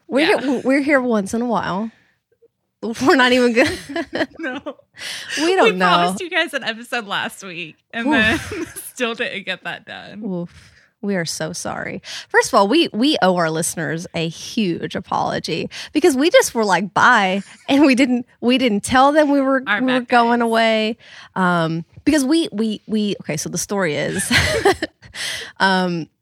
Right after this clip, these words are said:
Speaker 1: we had the intentions of taking a big break
Speaker 2: Right.
Speaker 1: during the holidays. So we were gonna take off, like, October, November, December anyway, because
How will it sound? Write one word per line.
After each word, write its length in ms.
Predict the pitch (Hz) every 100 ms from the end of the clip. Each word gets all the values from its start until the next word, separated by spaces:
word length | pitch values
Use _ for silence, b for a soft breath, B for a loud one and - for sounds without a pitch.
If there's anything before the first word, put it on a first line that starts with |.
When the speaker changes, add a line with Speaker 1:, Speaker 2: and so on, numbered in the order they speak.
| _
Speaker 1:
we 260 | 202 214 247
had 180 | 269 269
the 100 | 285
intentions 540 | 233 190 170 175 170
of 140 | 165
taking 280 | - 175 170
a 80 | 151
big 200 | 165 165
break 460 | 151 71 71 - b b b b
Speaker 2:
Right. 300 | 196 180 147
Speaker 1:
during 280 | 202 226 208
the 60 | 190
holidays. 400 | 180 175 165 165
So 80 | 208
we 60 |
were 120 | 196
gonna 180 | 202 226
take 200 | 247 233
off, 300 | 208 202 190
like, 260 | 190 170 - -
October, 720 | 175 - 208 202 190 190 185 -
November, 440 | 196 165 165 160
December 460 | 165 170 160 151 165
anyway, 400 | 294 320 208 185
because 560 | 180 185 180 170 165